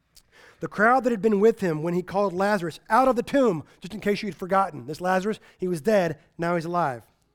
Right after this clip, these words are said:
"and raised him from the dead, continued to bear witness." Yep, there's Lazarus. Lazarus, which means "God is my help." There he is. He was dead. He stinketh,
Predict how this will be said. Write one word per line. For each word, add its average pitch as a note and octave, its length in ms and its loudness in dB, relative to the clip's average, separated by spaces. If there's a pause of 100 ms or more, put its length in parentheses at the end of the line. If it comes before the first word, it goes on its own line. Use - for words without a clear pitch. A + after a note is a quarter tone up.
(340)
"and F3 160 0
raised B3 300 2
him A3+ 140 2
from G#3 140 -4
the F3+ 60 -2
dead, E3+ 360 0 (220)
continued G3+ 480 -2
to G#3 60 0
bear G3+ 160 -2
witness." G3 320 -6
Yep, G#3+ 280 -2
there's F#3+ 240 -4
Lazarus. A3+ 580 0 (480)
Lazarus, G3+ 760 0
which E3 160 -12
means G#3 260 -2
"God G3+ 420 4
is F#3 200 -2
my F3 240 0
help." D#3+ 400 -4 (280)
There F#3 200 -2
he B3+ 120 0
is. B3 240 0
He E3+ 160 -10
was G3+ 140 -6
dead. A#3+ 360 2 (200)
He G3 120 -4
stinketh, B3+ 560 -2